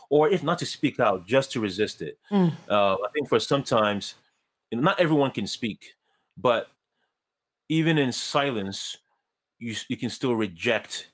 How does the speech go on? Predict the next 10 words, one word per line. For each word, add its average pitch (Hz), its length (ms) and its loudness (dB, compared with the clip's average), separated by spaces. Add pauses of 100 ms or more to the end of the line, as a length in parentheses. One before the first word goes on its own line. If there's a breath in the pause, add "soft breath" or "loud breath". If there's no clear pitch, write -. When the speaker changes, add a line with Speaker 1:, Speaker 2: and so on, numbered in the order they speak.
Speaker 1:
these 101 240 -4
ideas. 92 520 -2
Speaker 2:
Mm. 170 200 4 (300 loud breath)
Speaker 1:
And 113 80 0
I 110 120 2 (120)
think 123 340 0 (460 loud breath)
people 127 340 4
have, 110 160 2
uh, 107 160 6
yeah, 113 300 0